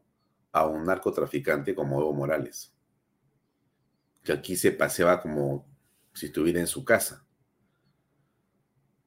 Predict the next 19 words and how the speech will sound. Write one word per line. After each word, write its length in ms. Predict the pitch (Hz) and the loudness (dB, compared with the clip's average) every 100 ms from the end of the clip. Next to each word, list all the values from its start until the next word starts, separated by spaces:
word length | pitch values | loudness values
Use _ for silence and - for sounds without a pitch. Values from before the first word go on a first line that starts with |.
| _ _ | _ _
que 120 | - | -4
tiene 680 | - 104 101 104 104 - - _ _ | -2 0 2 4 2 0 -12 _ _
oficinas 760 | 82 85 76 95 95 101 98 - | -4 -2 -4 -2 2 2 2 -2
abiertas 720 | 80 80 90 95 95 117 117 | 0 2 4 4 4 0 0
con 220 | - 85 82 | -2 -2 0
dependencias 580 | 71 73 80 90 104 85 | 0 0 2 0 0 2
partidarias 720 | 82 82 71 85 87 92 - - | 2 2 2 4 4 2 0 -2
abiertas 720 | 78 80 95 123 107 104 - | 0 2 2 2 -2 -4 -6
en 220 | 92 76 | -4 0
varias 280 | 80 95 92 | 4 4 4
ciudades 640 | - 76 80 85 95 - - | 2 2 4 2 2 -2 -8
en 120 | 76 | -4
el 80 | 69 | -4
sur 200 | - 85 | -4 -2
del 160 | 90 | -2
Perú, 300 | - 69 - - _ _ _ _ _ _ _ _ _ _ | 0 -2 -2 -8 _ _ _ _ _ _ _ _ _ _
con 140 | 85 | 0
representantes, 960 | 82 71 73 80 73 71 76 - 64 - | 0 0 -4 -4 0 2 2 0 -10 -6
con 280 | 78 76 | -4 -6